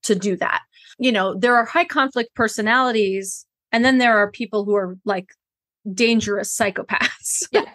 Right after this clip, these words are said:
Speaker 1: Right.
Speaker 2: Sociopaths and psycho-, yes.
Speaker 1: Yeah.
Speaker 2: And, and yeah, I, I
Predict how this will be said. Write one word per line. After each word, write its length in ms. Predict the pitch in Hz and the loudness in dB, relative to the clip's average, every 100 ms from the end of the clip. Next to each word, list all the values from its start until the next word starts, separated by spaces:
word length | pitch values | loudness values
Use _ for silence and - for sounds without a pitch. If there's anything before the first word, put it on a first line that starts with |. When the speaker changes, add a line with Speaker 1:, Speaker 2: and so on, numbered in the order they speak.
| - 277 | -10 -4
Speaker 1:
Right. 120 | 262 | 0
Speaker 2:
Sociopaths 680 | 254 240 208 190 160 185 - | 0 0 -2 0 -4 -6 -10
and 140 | 175 160 | -10 -4
psycho-, 280 | 175 175 190 | -4 -4 -6
yes. 260 | 214 - - | -4 -2 0
Speaker 1:
Yeah. 220 | 247 - - | 0 0 0
Speaker 2:
And, 160 | 330 320 | 0 0
and 280 | 320 285 | 0 0
yeah, 220 | 320 240 208 | 0 0 2
I, 180 | 254 240 | 0 0
I 40 | 240 | -4